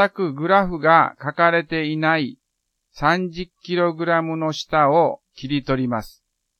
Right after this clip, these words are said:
何月七日のメモリは必要なので、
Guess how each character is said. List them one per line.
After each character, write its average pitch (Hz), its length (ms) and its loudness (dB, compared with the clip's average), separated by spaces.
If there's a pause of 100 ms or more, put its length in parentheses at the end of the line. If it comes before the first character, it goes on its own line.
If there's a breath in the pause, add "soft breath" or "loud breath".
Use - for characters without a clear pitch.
(1040)
何 156 300 0
月 180 300 0
七 175 300 2
日 151 160 2
の 151 200 4
メ 127 180 2
モ 156 160 0
リ 147 140 -2
は 147 160 2
必 131 300 -8
要 151 260 2
な 123 160 -2
の 113 160 -6
で、 127 260 -2